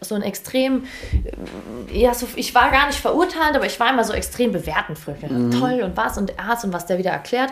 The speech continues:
Speaker 1: Und irgendwann dachte ich mir, wie kann ich mir eigentlich anmaßen,
Speaker 2: Mhm.
Speaker 1: einem Mensch, der so lange studiert hat und der tatsächlich auch vielen Leuten hilft und es ist
Speaker 2: Ja.
Speaker 1: auch gut, dass es diese Menschen gibt, zu
Speaker 2: Ja.
Speaker 1: sagen, dass das eigentlich scheiße ist, was die machen, auf Deutsch gesagt. Ja,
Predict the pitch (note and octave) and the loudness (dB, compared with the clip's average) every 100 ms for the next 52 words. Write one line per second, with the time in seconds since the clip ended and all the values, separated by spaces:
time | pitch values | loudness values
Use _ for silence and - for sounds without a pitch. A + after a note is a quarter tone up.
0 | - - - G#3+ D#4+ D#4+ C4+ C4 C4 A3+ | -6 -18 -4 0 2 2 4 2 2 -2
1 | G#3 A3+ - D4 C#4+ A3+ G3+ G3 - B3+ | -2 -2 -2 -2 0 -2 0 0 0 0
2 | G3+ F3+ E3 G#3 C4 - - - A#2 A2+ | 0 -2 -4 -6 -6 -10 -14 -6 -6 -4
3 | - A3 G#3+ A3 D4 A#3+ G#3+ G3+ B3+ C#4 | 0 2 2 2 0 0 -2 0 2 2
4 | A#3+ A#3+ A3 - B3+ B3+ F#3 F3+ - - | 0 -2 -6 0 0 2 -2 -4 -14 -20
5 | _ A3 G#3 G#3 G3+ G3 C#4+ - - G3 | _ -2 0 0 -2 2 0 0 -2 0
6 | F#3 - - _ - C#4+ C4 G#3 F#3+ F#3+ | 0 -4 -20 _ -2 0 2 2 2 0
7 | A#3+ D4 C#4+ G#3+ - F#3+ - C4 A#3 - | 2 2 0 -2 2 2 2 0 0 0
8 | G#3+ G3+ G3 - G3+ C4 C4 F#3+ F3 F3 | -2 0 0 -2 -2 -2 -2 -4 -2 0
9 | G#3 A#3+ B3+ - - - _ G#3+ G#3+ G#3 | 0 -2 -4 -10 -20 -20 _ 0 2 0
10 | - G3 G#3+ G3+ - G3+ G#3+ F#3+ F#3 F3+ | 0 0 0 -2 -2 0 0 0 -2 -4
11 | - D#3+ F3 C4+ B3 - B3+ D#3 A#3+ B3+ | -4 -2 -2 0 -2 -2 -4 -2 -2 -2
12 | D4 - F3 | -2 -4 0